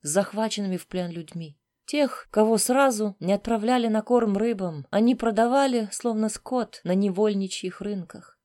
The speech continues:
разбросанных по всему восточному побережью Средиземного моря. Проданный в рабство человек, без конца истязаемый новым хозяином, уже очень скоро забывал не только о происхождении,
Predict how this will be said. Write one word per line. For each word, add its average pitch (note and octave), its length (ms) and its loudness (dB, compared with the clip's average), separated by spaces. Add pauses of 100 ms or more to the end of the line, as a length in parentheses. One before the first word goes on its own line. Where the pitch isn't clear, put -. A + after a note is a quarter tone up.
разбросанных A3 680 -4
по G#3 100 0
всему G#3 360 -2
восточному D#3 640 -4
побережью D#3 680 -8 (100)
Средиземного D3 760 -6
моря. C#3+ 380 -16 (340)
Проданный D4+ 460 2
в A#3 40 0
рабство A#3 380 2
человек, A3 760 -4
без - 180 -4
конца G#3 520 -2
истязаемый F#3+ 960 -2
новым E3 360 -6
хозяином, D#3+ 840 -12
уже A3 180 -8
очень C4 300 -6
скоро A3+ 380 -4
забывал F3 680 -2
не E3 140 -8
только A#3 440 -6
о D#3 40 -10
происхождении, D#3 1000 -12